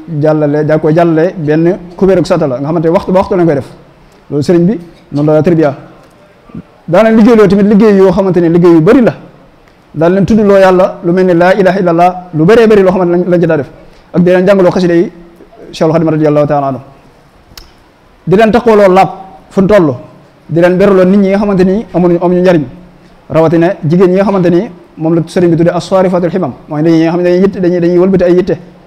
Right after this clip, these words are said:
Nee na ci loolu la nekk nag, nekk ci loolu, fa faaxu gayrahum bi hada. Nee na ci loolu ci la nekk ba kawe ku dul ñoom. Li leen ko may mooy, "إذ جاءوا بأنفسهم وأموالهم في سبيل مرضات الله." Nee na dañoo joxe woon seen bakkan, joxe seen alal, jëndee ko ngërëmal Yàlla.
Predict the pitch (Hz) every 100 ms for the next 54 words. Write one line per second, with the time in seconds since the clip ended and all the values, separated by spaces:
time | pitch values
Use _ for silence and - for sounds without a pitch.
0 | - _ _ _ 170 185 170 220 220 214
1 | 202 196 185 170 147 170 202 202 196 185
2 | 208 - 165 202 202 185 233 233 302 -
3 | - _ 160 151 165 240 233 196 185 180
4 | 165 127 - - - 165 180 233 214 185
5 | 214 214 214 208 233 - - 226 208 254
6 | 240 220 147 - - - _ _ _ _
7 | _ 180 269 269 220 208 190 190 262 -
8 | - 208 185 202 233 214 196 208 196 196
9 | 185 180 185 175 170 170 180 185 165 160
10 | 147 143 135 131 - _ - 175 196 220
11 | 214 170 208 285 262 196 202 208 208 226
12 | - - 175 202 196 185 202 208 - -
13 | 151 226 247 226 208 202 175 147 131